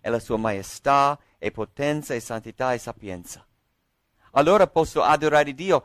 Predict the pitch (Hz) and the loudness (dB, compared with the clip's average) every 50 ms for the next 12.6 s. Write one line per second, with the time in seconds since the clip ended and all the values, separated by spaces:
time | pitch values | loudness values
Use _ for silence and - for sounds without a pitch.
0 | _ _ _ - 147 - - 165 156 156 151 156 143 - - 165 160 160 156 127 | _ _ _ -6 -6 -2 0 0 0 0 -2 -4 -6 -2 2 4 4 4 4 2
1 | 139 131 - 156 156 151 - 151 135 - - 156 151 - - 143 139 139 135 127 | -2 -2 0 0 0 0 -2 -8 -4 0 0 0 0 0 0 0 0 0 0 2
2 | 151 147 147 143 131 127 127 143 165 175 160 - 143 127 123 120 120 117 107 110 | 2 2 2 2 2 2 2 2 2 0 0 -2 -6 -4 -4 -4 -2 0 2 2
3 | 104 98 101 104 127 160 147 - _ _ _ _ _ _ _ _ _ _ _ _ | 2 0 -2 -6 -6 -8 -8 -12 _ _ _ _ _ _ _ _ _ _ _ _
4 | _ _ _ _ _ _ - 127 - 139 131 131 131 131 127 123 - 202 240 220 | _ _ _ _ _ _ -16 -8 -4 -2 0 2 2 2 0 -2 0 2 6 6
5 | 175 156 147 139 156 160 156 143 123 - _ _ _ _ _ - 143 139 - - | 6 6 4 2 2 4 4 4 2 2 _ _ _ _ _ -4 -4 -4 -4 -8
6 | _ _ _ - 131 131 123 127 131 143 165 170 165 151 143 123 151 156 156 143 | _ _ _ -6 -4 -4 -2 0 0 0 0 0 0 0 -2 -4 -4 -2 -2 -2
7 | 135 - - - 156 135 - - - 143 139 - - 131 127 123 - 151 143 135 | -2 -4 -8 -8 -8 -8 -6 -4 -2 -2 -2 0 0 -2 -2 0 -2 -2 0 0
8 | 131 123 123 120 123 131 135 127 120 113 127 131 117 _ - 98 92 92 _ _ | 0 2 0 0 0 0 0 -2 -2 -2 -4 -8 -8 _ -8 -10 -10 -10 _ _
9 | _ _ _ _ _ _ _ 110 113 113 113 113 110 104 123 139 135 127 113 120 | _ _ _ _ _ _ _ 0 2 2 2 0 -4 -2 2 4 4 4 4 4
10 | 117 117 113 113 107 104 143 185 208 - - 143 - 117 101 - - 120 110 107 | 4 4 2 2 4 4 4 4 4 2 -4 -12 -12 -12 -14 -12 -8 -6 -4 -2
11 | 107 104 101 101 98 104 110 - - 117 113 104 113 107 110 110 110 104 104 - | -2 -2 -2 -4 -6 -6 -6 -6 -6 -4 -2 0 2 2 2 0 0 -2 -6 -8
12 | _ _ _ - 113 - - - 110 113 - | _ _ _ -10 -10 -8 -4 -2 -2 -2 -4